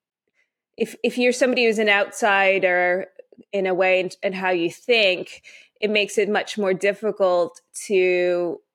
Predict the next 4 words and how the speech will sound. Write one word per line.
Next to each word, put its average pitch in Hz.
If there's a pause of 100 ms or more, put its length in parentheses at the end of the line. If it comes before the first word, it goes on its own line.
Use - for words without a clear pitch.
(520)
fit 226
into 214
these 170
spaces. 160